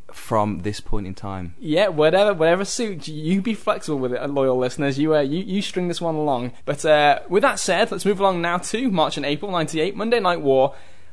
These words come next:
Speaker 2: A lot of stuff to talk about here. A couple of, uh, rather random things in the Wrestling Observer newsletters, uh, i-, i-, in the first week of March. Apparently, the W W F are attempting to negotiate a three-show deal with Mike Tyson, which all dates will take place before his boxing return in July,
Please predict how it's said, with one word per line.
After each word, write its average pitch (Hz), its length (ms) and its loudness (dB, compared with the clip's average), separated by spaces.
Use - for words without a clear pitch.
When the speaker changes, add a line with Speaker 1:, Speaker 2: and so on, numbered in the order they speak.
Speaker 2:
A - 20 -2
lot 262 140 -2
of 196 60 -2
stuff - 240 -2
to 151 60 -6
talk 139 280 -4
about 135 180 0
here. 135 340 0
A - 440 -14
couple 254 160 -2
of, 247 100 2
uh, 180 140 6
rather 151 320 4
random 151 420 2
things 131 260 -4
in 131 60 -2
the 127 80 -2
Wrestling 127 280 -2
Observer 131 280 -2
newsletters, 120 720 -4
uh, 117 340 -6
i-, 135 100 -4
i-, 135 80 -8
in 143 120 -4
the 135 60 -2
first 127 260 -2
week 135 140 -4
of 123 60 -6
March. 123 280 -2
Apparently, 196 460 2
the 151 100 -2
W 247 300 0
W 240 160 -8
F - 80 -6
are 143 60 -2
attempting 214 320 -4
to 208 60 -4
negotiate 175 500 -4
a 156 80 -4
three-show 226 720 -2
deal 180 300 -2
with 123 120 -4
Mike 127 180 -2
Tyson, 127 380 -4
which 143 160 -6
all 226 180 0
dates 156 240 -6
will 202 160 0
take - 240 -8
place 143 240 -4
before 180 320 -4
his 170 120 -6
boxing - 360 -4
return 131 400 -6
in 110 160 -8
July, 120 500 -6